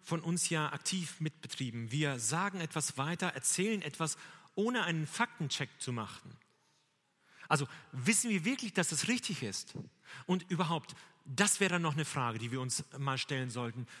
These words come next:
Äh, aber da, da reicht die Predigt heute nicht, die Zeit nicht dafür. Was ist denn überhaupt ein Faktum? Das müssten wir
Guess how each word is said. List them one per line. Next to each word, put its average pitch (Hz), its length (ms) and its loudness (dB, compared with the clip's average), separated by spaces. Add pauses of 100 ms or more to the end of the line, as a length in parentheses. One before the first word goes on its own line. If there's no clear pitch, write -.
(200)
Äh, 127 60 -2
aber 120 160 -2
da, 127 140 -2
da 120 180 0
reicht 143 260 -2
die 156 60 -2
Predigt 180 400 0
heute 131 200 -4
nicht, 123 200 -6
die 131 80 -6
Zeit 170 320 0
nicht 135 140 -6
dafür. 135 260 -6 (460)
Was 175 260 4
ist - 260 4
denn 220 120 2
überhaupt 123 420 0
ein 131 100 0
Faktum? 107 560 -4 (1080)
Das 175 180 4
müssten 185 280 2
wir 160 120 4